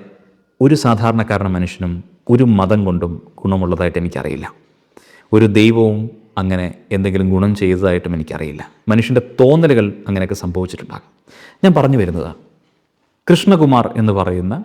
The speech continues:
തിരുവനന്തപുരംകാരനായ നടനും രാഷ്ട്രീയ പ്രവർത്തകനുമൊക്കെ ആയ അയാളുടെ നാല് പെൺമക്കളൊക്കെയുള്ള അവർക്ക് ഒരു വലിയൊരു പാൻഡമിക്കൽ സിറ്റുവേഷൻ വന്നു. തൻ്റെ സ്ഥാപനത്തിൽ ജോലി ചെയ്തുകൊണ്ടിരിക്കുന്ന,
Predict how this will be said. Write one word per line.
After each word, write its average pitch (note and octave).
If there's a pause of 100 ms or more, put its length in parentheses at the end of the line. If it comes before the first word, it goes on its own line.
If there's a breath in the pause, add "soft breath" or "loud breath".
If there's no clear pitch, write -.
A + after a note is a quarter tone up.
(320)
തിരുവനന്തപുരംകാരനായ F#2 (300)
നടനും F#2 (200)
രാഷ്ട്രീയ G2
പ്രവർത്തകനുമൊക്കെ F#2
ആയ F#2 (180)
അയാളുടെ B2
നാല് B2 (260)
പെൺമക്കളൊക്കെയുള്ള G2+ (520 loud breath)
അവർക്ക് C3+ (420)
ഒരു G#2+ (320)
വലിയൊരു B2 (100)
പാൻഡമിക്കൽ F#2+
സിറ്റുവേഷൻ E2+
വന്നു. D2+ (560)
തൻ്റെ F#2+
സ്ഥാപനത്തിൽ G2+ (100)
ജോലി G2
ചെയ്തുകൊണ്ടിരിക്കുന്ന, F2+